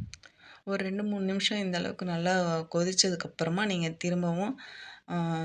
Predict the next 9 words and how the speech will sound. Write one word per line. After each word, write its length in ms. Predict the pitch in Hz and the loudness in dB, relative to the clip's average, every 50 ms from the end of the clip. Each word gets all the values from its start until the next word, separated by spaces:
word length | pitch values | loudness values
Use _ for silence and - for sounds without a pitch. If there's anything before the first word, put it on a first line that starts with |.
| 165 165 | 0 0
சிம்ல 400 | - - 180 175 180 180 180 170 | 0 2 2 2 2 2 2 0
வச்சுக்கலாம். 560 | 160 151 - - 156 - - 156 151 160 175 - _ _ _ _ _ _ - - - - - - - - _ _ _ _ _ _ _ _ _ _ _ _ _ _ _ _ _ - _ - _ _ - _ _ - | 0 2 2 0 0 0 -4 -4 -4 -4 -6 -8 _ _ _ _ _ _ -12 -10 -10 -10 -12 -16 -20 -20 _ _ _ _ _ _ _ _ _ _ _ _ _ _ _ _ _ -20 _ -20 _ _ -20 _ _ -4
பாருங்க, 300 | 180 175 175 180 180 190 | 0 0 2 2 2 0
இது 160 | 208 196 180 170 170 - | 2 2 2 2 2 2
சங்கரா 400 | - 175 170 175 175 - 214 214 | 2 2 0 0 2 2 2 2
மீனுன்றதுனால 800 | 208 196 185 185 185 180 175 180 180 170 180 165 170 165 165 175 196 226 269 - - - - - - - - - _ - | 2 2 0 2 0 0 0 0 0 0 -2 -2 -2 0 0 2 2 2 0 -2 -6 -18 -20 -20 -20 -20 -20 -20 _ -6
உங்களுக்கு 400 | - 180 180 175 170 170 - 165 | -2 0 0 0 0 -2 -4 -2
பாருங்க, 320 | 175 170 170 170 170 165 160 | -2 -2 0 0 -2 -2 -2
நான் 260 | 160 160 160 160 156 | -2 -2 -2 -4 -4